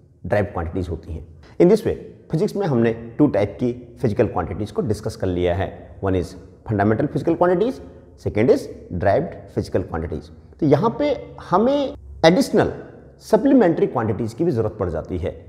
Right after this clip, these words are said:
तो दो सप्लीमेंट्री क्वांटिटीज हमारे पास होती हैं,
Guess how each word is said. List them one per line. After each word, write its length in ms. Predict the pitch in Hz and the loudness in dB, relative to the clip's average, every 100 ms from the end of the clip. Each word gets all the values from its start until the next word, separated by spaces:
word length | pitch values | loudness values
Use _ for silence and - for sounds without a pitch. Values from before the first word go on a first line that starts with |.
| - - - | -20 -10 -2
तो 80 | 156 | -2
दो 280 | 123 233 | 6 6
सप्लीमेंट्री 540 | 285 208 165 135 117 123 | 6 0 0 0 0 -2
क्वांटिटीज 380 | 101 92 95 98 | -4 -4 -4 -4
हमारे 200 | 92 87 | -4 -4
पास 180 | 87 92 | -4 -6
होती 220 | 80 90 | -8 -8
हैं, 160 | 87 | -8